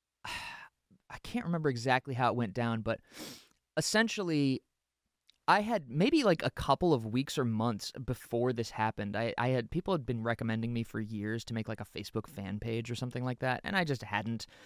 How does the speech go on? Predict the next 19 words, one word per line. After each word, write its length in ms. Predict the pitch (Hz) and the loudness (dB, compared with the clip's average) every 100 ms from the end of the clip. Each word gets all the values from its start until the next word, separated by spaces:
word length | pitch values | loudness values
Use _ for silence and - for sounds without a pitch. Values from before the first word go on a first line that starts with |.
| - - _ | -20 -20 _
And 100 | 175 | 2
I 140 | 180 | 4
just 200 | 170 160 - _ | 2 -4 -8 _
was 120 | - | 0
like, 200 | 160 165 - _ | 2 2 0 _
"Screw 240 | - - | -6 0
it, 40 | 139 | 4
I'll 80 | 120 | 4
do 140 | 139 | 2
this." 240 | 117 110 - - - _ | 2 -2 -6 -20 -20 _
And 80 | 147 | 0
then 80 | 147 | 2
a 40 | |
couple 220 | 139 156 147 | 4 2 4
months 220 | 139 139 | 0 2
later, 180 | 135 127 | 0 0
I 60 | |
go 140 | 117 117 | -4 2
viral, 420 | 123 127 120 | 4 6 4